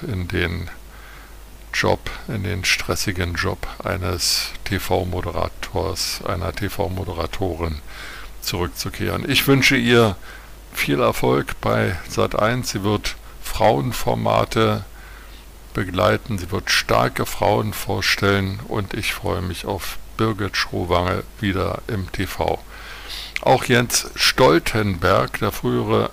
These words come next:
norwegische Ministerpräsident und aktuelle nato-Generalsekretär, denkt nicht ans Aufhören.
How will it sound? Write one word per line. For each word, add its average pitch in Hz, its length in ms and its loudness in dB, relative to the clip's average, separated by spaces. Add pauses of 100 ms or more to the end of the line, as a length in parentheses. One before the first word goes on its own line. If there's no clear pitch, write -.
(100)
norwegische 107 920 2
Ministerpräsident 107 1160 0
und 104 180 -4
aktuelle 101 640 2 (420)
nato-Generalsekretär, 107 1600 2
denkt 107 440 -2
nicht - 260 -2
ans 95 220 0
Aufhören. 123 640 2